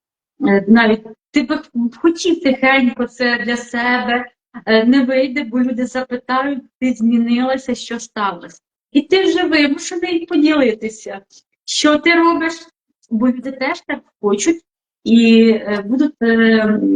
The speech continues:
теж купляти, купити і купляти те, що ти п'єш і купляєш.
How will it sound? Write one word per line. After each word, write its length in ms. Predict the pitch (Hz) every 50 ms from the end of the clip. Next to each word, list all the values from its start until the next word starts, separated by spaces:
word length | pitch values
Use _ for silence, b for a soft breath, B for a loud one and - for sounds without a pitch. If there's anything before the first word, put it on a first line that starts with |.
| 190 185 180 - - - - 285 294 - _
теж 300 | - 254 277 330 330 -
купляти, 460 | - - 247 - 254 247 240 - 240 - - - _
купити 460 | - _ _ 254 262 302 302 - 330
і 200 | 294 254 240 226
купляти 480 | - 220 220 - 240 254 277 285 - 254
те, 220 | - - 247 262
що 180 | 262 - - -
ти 300 | 262 - 262 254 262 - _ -
п'єш 240 | 214 226 254 - -
і 60 | 226
купляєш. 680 | 220 - - 269 - - 214 165 160 - - - -